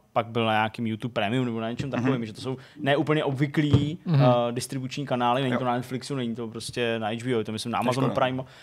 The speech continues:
Speaker 1: ale dá se k tomu dostat, já se to jako furt tak nějak šetřím, že bych se na to podíval. Tam potenciálně takovýhle věci podle mě můžou být,
Speaker 2: Jo,
Speaker 1: protože
Speaker 2: jo.
Speaker 1: on jako fakt točil to samozřejmě Tony Hawk,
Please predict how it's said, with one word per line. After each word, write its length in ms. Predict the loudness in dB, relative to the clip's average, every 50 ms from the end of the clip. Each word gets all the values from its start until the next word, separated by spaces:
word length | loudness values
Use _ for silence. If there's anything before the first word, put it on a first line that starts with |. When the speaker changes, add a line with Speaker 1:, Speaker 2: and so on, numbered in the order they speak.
| -8 4
Speaker 1:
ale 180 | 10 10 10 10 10
dá 140 | 8 8
se 100 | 8 8
k 40 | 4
tomu 140 | 2 2 2
dostat, 220 | 2 2 6 8
já 160 | 8 8 8 8
se 120 | 4 4
to 80 | 2 2
jako 140 | 2 2
furt 140 | -2 -4 -2
tak 140 | -2 -2 0
nějak 180 | 2 0 0 2
šetřím, 320 | 0 -2 0 0 0 0
že 80 | 2 0
bych 100 | 0 -2
se 60 | -2 -2 -2 -4 -2
na 120 | -4 -4
to 100 | -4 -2
podíval. 340 | -2 -2 0 4 4 2 2 2 -8 -6 -2
Tam 140 | -2 0
potenciálně 460 | 2 2 0 0 0 2 2 2 2 2
takovýhle 240 | 0 0 0 -4 -2
věci 200 | -2 -2 -2 -4 -12 -2
podle 220 | 0 2 2 4 4
mě 120 | 2 2
můžou 240 | 0 0 0 -2 0
být, 220 | 0 0 -2 0
Speaker 2:
Jo, 80 | -2 -2
Speaker 1:
protože 320 | -2 -2 -4 -2 -2 -2 -2
Speaker 2:
jo. 80 | -2 -8 -8 -14 -12 -8
Speaker 1:
on 140 | -2 0
jako 160 | 0 2 2 2
fakt 260 | 4 4 4 4 0 -14 _ -20 -20 -20 -20 -6 -4
točil 240 | -2 2 2 2 0
to 60 | 0
samozřejmě 240 | -4 -4 -4 -4 -4
Tony 180 | -4 -4 -2
Hawk, 380 | 0 2 2 0 0 -2 -8